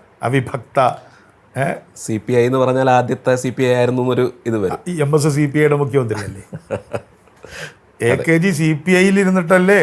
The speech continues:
Speaker 1: പ്രതിപക്ഷ നേതാവായത്, അല്ലേ?
Speaker 2: അതെ.
Speaker 1: സി പി ഐയുടെ പ്രതിപക്ഷ നേതാവാണ് എ കെ ജി, സി പി ഐയുടെ മുഖ്യമന്ത്രിയാണ് മുഖ-, ഇ എം എസ്. പക്ഷേ അതിന് അവിഭക്ത എന്നാ പറയാ. പറയുമ്പോ പല്ല് തെറിച്ചു പോവും. അപ്പൊ അത് സി പി ഐക്കാരും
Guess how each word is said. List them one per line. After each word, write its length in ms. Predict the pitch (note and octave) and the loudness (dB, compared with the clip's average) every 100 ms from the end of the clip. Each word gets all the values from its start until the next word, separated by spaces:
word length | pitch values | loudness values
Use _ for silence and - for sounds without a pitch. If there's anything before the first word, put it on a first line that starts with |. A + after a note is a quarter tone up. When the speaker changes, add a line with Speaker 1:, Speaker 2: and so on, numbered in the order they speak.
| G#2+ | 2
Speaker 1:
പ്രതിപക്ഷ 380 | D3 D#3 E3+ D#3 | 0 0 2 2
നേതാവായത്, 560 | C#3+ A#2+ G#2+ F2 D2+ - _ _ _ _ _ _ _ _ _ - G#2+ | 2 2 0 -6 -12 -20 _ _ _ _ _ _ _ _ _ -20 -14
അല്ലേ? 200 | G#2+ F#2 _ _ _ - | -12 -14 _ _ _ -16
Speaker 2:
അതെ. 160 | F2 - _ _ _ _ _ _ _ _ | -16 -18 _ _ _ _ _ _ _ _
Speaker 1:
സി 320 | - A#2 C3+ C#3 - | -12 -6 -6 -6 0
പി 40 | G#3+ | 4
ഐയുടെ 240 | A3 A3+ | 4 4
പ്രതിപക്ഷ 380 | A3+ A3+ A3+ A#3 | 2 2 2 2
നേതാവാണ് 480 | A3+ A3 A3 A3 A3 | 4 4 4 4 2
എ 80 | |
കെ 160 | G3+ G#3+ | 2 0
ജി, 200 | F3 B2+ - - _ _ _ _ _ - | 0 -2 -4 -12 _ _ _ _ _ -8
സി 160 | B2+ E3 E3+ A3+ | -2 -2 -2 2
പി 60 | |
ഐയുടെ 260 | A#3 A#3 A3+ | 4 4 4
മുഖ്യമന്ത്രിയാണ് 640 | A3 A3 A3 A3 A3 A3 | 2 2 4 4 4 2
മുഖ-, 380 | G#3 F#3+ G#3 G#3+ | 0 -2 0 0
ഇ 100 | G3+ | 0
എം 140 | G3+ G3 | 0 -2
എസ്. 240 | - G#2+ - _ _ _ _ _ _ _ D3+ | -4 -8 -10 _ _ _ _ _ _ _ -4
പക്ഷേ 200 | C#3+ E3+ | 0 2
അതിന് 160 | F3+ | 2
അവിഭക്ത 500 | F3 D#3+ D#3+ E3 - | 2 2 0 -2 0
എന്നാ 200 | F3+ E3+ | 0 0
പറയാ. 260 | A#2+ G2+ F#2+ G#2 | -2 -4 -8 -4
പറയുമ്പോ 360 | B2 C#3 D3+ E3 D3 - - _ _ _ _ - | -2 0 0 -4 -6 -14 -18 _ _ _ _ -6
പല്ല് 220 | C3 D#3+ | -2 0
തെറിച്ചു 240 | D#3 C#3+ | -2 -2
പോവും. 220 | B2 G#2+ - _ _ - - D#3+ | -6 -6 -16 _ _ -20 -12 -6
അപ്പൊ 180 | F3 G3 | 0 0
അത് 100 | A#3+ | 0
സി 160 | A3+ G#3+ | -4 -2
പി 140 | B3 | 0
ഐക്കാരും 440 | C4 C4 B3 - | 0 2 0 0